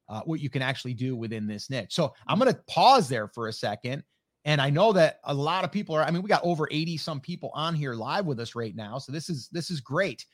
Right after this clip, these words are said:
Um, but before I go on, do you want me to continue? That's the question. Do you want me to do the next one? I need some yeses. I need some energy back from you guys, 'cause we're just sitting in a vacuum here, and we wanna make sure that we have some energy from you guys and we can keep on rocking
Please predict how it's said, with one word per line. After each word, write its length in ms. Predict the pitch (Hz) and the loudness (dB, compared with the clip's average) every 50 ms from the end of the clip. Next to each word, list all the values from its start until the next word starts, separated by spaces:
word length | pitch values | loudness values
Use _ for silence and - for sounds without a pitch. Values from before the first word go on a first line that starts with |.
| _ _ _ _ - - | _ _ _ _ -2 2
Um, 260 | 156 156 147 143 - _ _ - | 2 2 2 2 -4 _ _ 0
but 160 | 131 - - 165 | 4 4 4 6
before 380 | 202 170 - - 262 294 294 294 | 4 0 2 6 8 10 10 10
I 80 | 262 196 | 10 6
go 200 | 156 170 147 135 | 4 4 4 2
on, 380 | 120 107 101 107 117 147 147 _ _ _ _ _ _ 135 | 2 0 0 -2 -4 -8 -10 _ _ _ _ _ _ 0
do 100 | 180 247 | 4 6
you 120 | 285 285 | 6 8
want 260 | 254 262 277 302 311 | 8 8 8 8 6
me 100 | 320 302 285 | 2 0 0
to 60 | 277 | 0
continue? 600 | - - 226 190 - - 170 139 127 113 95 - _ _ _ | 2 4 2 4 4 2 0 0 0 -2 -4 -8 _ _ _
That's 260 | - 214 254 - - - | 2 2 2 2 2 -2
the 100 | 277 - | -4 0
question. 500 | - 233 262 269 220 - - 185 135 131 | 4 4 4 4 4 2 0 -2 0 2
Do 80 | 131 | 2
you 100 | 190 214 | 4 4
want 300 | 214 226 247 277 294 - | 6 6 6 6 6 6
me 80 | 254 294 | 4 2
to 80 | 285 | 2
do 140 | 226 208 220 | 2 2 2
the 100 | 180 185 | 2 2
next 320 | 165 156 143 127 - - - | 2 2 0 0 -2 -8 -16
one? 180 | 107 95 82 _ | -16 -16 -12 _
I 100 | - 170 | -4 -2
need 200 | 208 254 277 214 | 0 0 -2 -2
some 160 | - 269 262 220 | -2 -2 0 2
yeses. 480 | 208 226 233 233 233 - 262 240 196 | 4 4 4 4 2 -2 -4 -4 -2
I 100 | 190 214 | -2 -2
need 240 | 240 262 277 262 - | -2 -2 -4 -4 -4
some 160 | - 254 214 - - | -4 -4 -4 -4 -4
energy 580 | 202 233 254 269 254 208 170 185 196 175 170 | -4 -2 -2 -2 -2 -2 -2 0 -2 -2 -2
back 380 | 151 139 196 190 208 208 - - | -2 0 0 2 2 0 -2 -4
from 140 | - 196 180 | -4 -2 -2
you 180 | 180 214 269 | 0 0 0
guys, 320 | 254 247 185 156 143 151 143 | 2 2 2 2 0 -2 -4
'cause 160 | - 185 160 | -4 -4 -4
we're 140 | 170 226 254 | -4 -4 -4
just 240 | 240 254 196 - - | -4 -4 -4 -2 -2
sitting 180 | 214 202 - | -4 -4 -4
in 100 | 196 180 | -4 -4
a 40 | 156 | -4
vacuum 480 | 139 151 185 208 226 226 - 196 160 147 | -2 -2 0 0 0 -2 -2 -4 -2 -2
here, 280 | 143 143 139 135 - _ - - - - _ | -2 -2 -2 -4 -6 _ -16 -20 -20 -12 _
and 100 | - 165 | 0 2
we 80 | 175 185 | 4 4
wanna 200 | 196 208 196 190 | 4 4 4 4
make 180 | 185 185 170 139 | 2 0 0 -2
sure 380 | - - 180 170 165 156 - _ _ _ - | -2 -2 0 0 0 0 -2 _ _ _ -10
that 100 | - 151 | -6 0
we 100 | 180 180 | 2 4
have 160 | 196 180 170 | 4 4 2
some 160 | - 180 170 | 2 0 0
energy 320 | 160 160 165 156 135 156 147 | 0 0 -2 -2 -4 -4 -6
from 140 | - 139 139 | -6 -6 -4
you 120 | 156 170 | -4 -2
guys 360 | 151 160 147 143 143 139 - | 0 2 2 2 2 -2 -4
and 120 | - 147 143 | -8 -8 -8
we 60 | 139 | -8
can 120 | - 143 | -8 -10
keep 240 | 120 - 156 147 - | -8 -8 -6 -4 -2
on 220 | 147 139 135 131 | -2 -2 -2 -4
rocking 500 | - 131 139 143 151 156 - - 143 139 | -2 0 2 2 2 2 0 -2 -6 -6